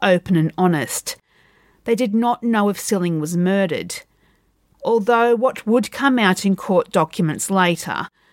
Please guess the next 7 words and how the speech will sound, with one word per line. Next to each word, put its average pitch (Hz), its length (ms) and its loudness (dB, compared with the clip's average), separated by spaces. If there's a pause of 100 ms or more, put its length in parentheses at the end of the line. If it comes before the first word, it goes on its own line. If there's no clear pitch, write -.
(280)
I 214 120 2
do 220 340 2
find 185 380 2
that 165 120 0
hard 143 400 -2
to - 120 -12
believe. 98 840 -6